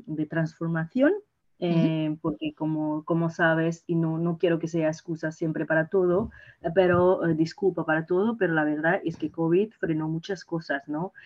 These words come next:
Speaker 1: Y por
Speaker 2: Ujú.
Speaker 1: esto estamos aún en este proceso, pero, por ejemplo, las experiencias ya están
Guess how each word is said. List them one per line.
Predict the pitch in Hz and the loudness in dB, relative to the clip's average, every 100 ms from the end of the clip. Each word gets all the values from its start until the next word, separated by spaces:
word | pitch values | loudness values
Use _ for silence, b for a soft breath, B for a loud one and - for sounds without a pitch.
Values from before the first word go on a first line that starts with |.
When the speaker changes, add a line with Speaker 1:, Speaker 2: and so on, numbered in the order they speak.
| B B - | B B 0
Speaker 1:
Y | 175 | 4
por | 170 160 | 6 6
Speaker 2:
Ujú. | |
Speaker 1:
esto | 175 - 180 | 4 0 -2
estamos | - 170 180 - | 2 0 0 0
aún | 180 175 180 | 0 2 2
en | 180 | 2
este | 170 175 170 | 0 0 -2
proceso, | 175 170 180 175 208 226 B B B | -2 0 0 0 0 -2 B B B
pero, | - 185 180 | 6 6 6
por | |
ejemplo, | 170 196 180 190 | 2 0 2 4
las | 175 170 | 4 2
experiencias | - - 170 170 185 220 226 175 | -2 0 2 2 0 0 2 2
ya | 156 | 2
están | - 165 165 | 0 2 2